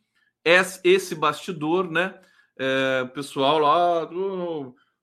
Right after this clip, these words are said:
os líderes do partido, aliados da Câmara, seriam convidados pra reunião com Haddad.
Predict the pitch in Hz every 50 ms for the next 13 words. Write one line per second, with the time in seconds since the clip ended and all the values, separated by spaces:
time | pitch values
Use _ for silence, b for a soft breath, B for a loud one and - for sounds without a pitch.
0 | _ - - 170 151 147 160 185 185 170 165 151 139 139 139 147 131 127 120 -
1 | - 160 156 143 127 117 123 123 127 120 117 117 113 113 - 127 135 143 143 131
2 | 123 - 127 123 123 123 123 120 110 104 104 95 104 127 131 127 123 - _ -
3 | - 107 117 117 117 110 107 107 - - 85 - - 104 127 139 139 139 131 123
4 | 113 110 113 107 -